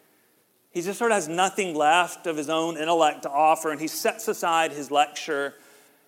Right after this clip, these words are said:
and he says, "Let me tell you what I know about the cross of Jesus Christ." Here's what Anglican minister Dick Lucas says about that night. He was sitting there on the floor. He was sitting there.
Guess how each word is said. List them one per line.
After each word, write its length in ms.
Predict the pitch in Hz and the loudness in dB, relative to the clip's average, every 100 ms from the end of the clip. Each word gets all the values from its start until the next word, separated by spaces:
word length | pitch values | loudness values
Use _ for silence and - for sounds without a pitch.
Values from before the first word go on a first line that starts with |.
| _ _ _ _ _ _ | _ _ _ _ _ _
and 160 | - 160 | -6 -4
he 120 | 165 | -2
says, 240 | 151 165 | 0 0
"Let 180 | 143 190 | 2 0
me 140 | 214 208 | 0 -6
tell 240 | 196 180 | -2 -2
you 160 | 175 165 | -2 -2
what 100 | 151 | 0
I 220 | 151 156 | -2 -2
know 280 | 147 139 135 | -4 -4 -4
about 220 | 131 131 | -4 -8
the 60 | |
cross 440 | 135 - 135 123 - | -10 -6 -6 -6 -10
of 80 | 123 | -18
Jesus 360 | 135 120 - | -18 -20 -20
Christ." 520 | - 117 110 110 - _ _ _ _ _ _ _ _ _ _ _ _ - | -20 -16 -16 -18 -20 _ _ _ _ _ _ _ _ _ _ _ _ -10
Here's 240 | 185 226 | -2 0
what 180 | 240 - | 0 0
Anglican 600 | 185 190 190 185 185 165 | -4 -2 -2 -4 -4 -6
minister 340 | 160 165 - 160 | -6 -6 -8 -8
Dick 320 | 135 170 175 | -2 -4 -2
Lucas 420 | 156 170 165 - | -4 -4 -6 -6
says 220 | 160 143 | -6 -4
about 220 | 139 139 | -2 -2
that 120 | 143 143 | -4 -4
night. 220 | 147 127 | -6 -6
He 100 | 180 | -6
was 140 | 180 | -6
sitting 460 | - - 202 175 143 | -4 -2 -2 -2 -2
there 320 | 131 120 120 | -4 -4 -10
on 120 | - 160 | -10 -8
the 100 | 160 | -8
floor. 480 | - 202 175 151 | -6 -2 0 0
He 140 | - 165 | -4 -6
was 180 | 147 - | -6 0
sitting 320 | 196 160 139 | 0 0 -4
there. 240 | 131 123 | -6 -6